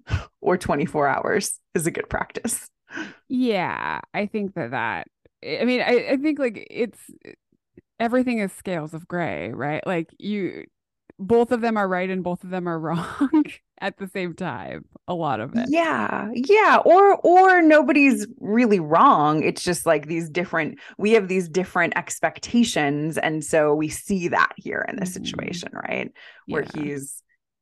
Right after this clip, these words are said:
Speaker 1: he's off doing something. We don't know what, and she doesn't know what, we learn, right?
Speaker 2: Right.
Speaker 1: Then Jamie shows up.
Speaker 2: Right.
Speaker 1: And they're good at sex, and he's at her house. <laughs>
Speaker 2: And he's nice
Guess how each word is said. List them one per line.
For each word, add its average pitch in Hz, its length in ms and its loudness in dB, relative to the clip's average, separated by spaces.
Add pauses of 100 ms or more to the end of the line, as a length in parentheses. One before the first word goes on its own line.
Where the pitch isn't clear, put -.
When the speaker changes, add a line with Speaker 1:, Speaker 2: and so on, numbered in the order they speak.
Speaker 1:
he's 208 180 4
off 165 140 4
doing 151 220 -4
something. 156 420 0
We 180 140 4
don't 175 160 2
know 156 100 2
what, 170 180 2
and 220 140 4
she 269 220 -2
doesn't 269 280 2
know - 140 -4
what, - 240 -4
we 71 120 -4
learn, 50 280 -6
right? 92 300 -8 (880)
Speaker 2:
Right. - 160 -14
Speaker 1:
Then 311 200 4
Jamie 311 280 6
shows 170 280 2
up. 135 300 0 (800)
Speaker 2:
Right. 165 540 -2
Speaker 1:
And 226 160 6
they're 233 120 8
good 247 200 4
at 311 120 -6
sex, - 440 -2 (100)
and 208 160 2
he's 202 140 -4
at - 80 -2
her 311 140 2
house. - 540 -4 (140)
<laughs> - 60 -2 (600)
Speaker 2:
And 208 160 0
he's 240 200 0
nice 233 580 0